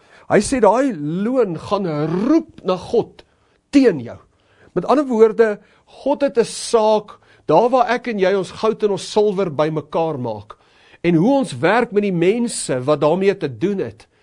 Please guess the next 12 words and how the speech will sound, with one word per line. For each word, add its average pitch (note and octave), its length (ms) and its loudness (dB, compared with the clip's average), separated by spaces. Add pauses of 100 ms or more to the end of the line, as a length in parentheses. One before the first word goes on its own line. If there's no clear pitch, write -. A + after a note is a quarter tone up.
(220)
God G3+ 220 0
het F#3+ 140 -4
nie A3+ 120 -2
net G#3 200 4
'n F#3+ 60 -4
saak F#3 360 0
om F#3 100 -4
jou D#3+ 100 -2
te D#3+ 100 -8
seën G#3 420 -2
finansiëel D3 720 -2
nie, B2 200 -8